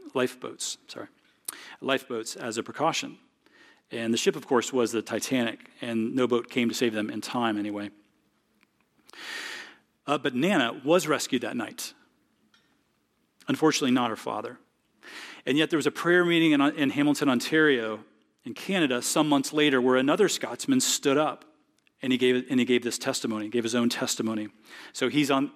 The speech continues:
he too was on the Titanic. He's in the frigid waters, clinging to a piece of debris, and a wave brought another man his way, who was this man, John Harper.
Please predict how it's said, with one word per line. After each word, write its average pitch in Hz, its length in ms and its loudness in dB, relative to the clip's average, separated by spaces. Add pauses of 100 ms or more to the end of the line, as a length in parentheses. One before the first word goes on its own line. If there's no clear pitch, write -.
(120)
he 143 160 0
too 180 240 2
was 131 100 4
on 123 220 4
the 110 80 -2
Titanic. 127 640 -2 (1000)
He's 131 200 2
in 151 100 6
the 143 80 2
frigid 147 300 2
waters, 147 440 4
clinging 156 340 4
to 139 160 4
a 127 40 2
piece 156 320 0
of 123 100 0
debris, 131 540 4 (380)
and 123 160 -2
a 120 60 0
wave 147 440 4
brought 139 300 2
another 139 240 4
man 143 420 4 (320)
his 123 180 -6
way, 123 420 0 (340)
who 123 120 4
was 120 200 2
this 123 180 2
man, 120 240 2
John 113 280 0
Harper. 123 420 -2